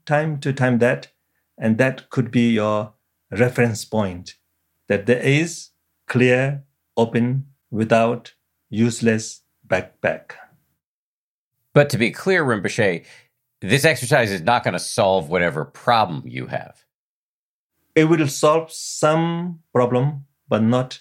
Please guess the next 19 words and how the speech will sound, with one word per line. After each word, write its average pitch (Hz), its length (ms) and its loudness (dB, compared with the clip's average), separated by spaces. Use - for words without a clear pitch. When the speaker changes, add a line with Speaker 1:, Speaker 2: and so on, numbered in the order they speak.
Speaker 1:
everything. 107 500 -2
Sorry. 92 380 -2
Next 123 540 -2
technique, 117 420 2
we 117 180 2
need 117 300 2
handshake 139 520 -2
practice, 85 480 -6
because 117 300 0
some 151 420 0
are 117 160 0
deeper 127 380 0
than 110 440 -2
just 113 320 -2
dropping. 90 440 -2
We 110 160 2
need 117 340 2
a 107 120 -4
transformation. 113 920 0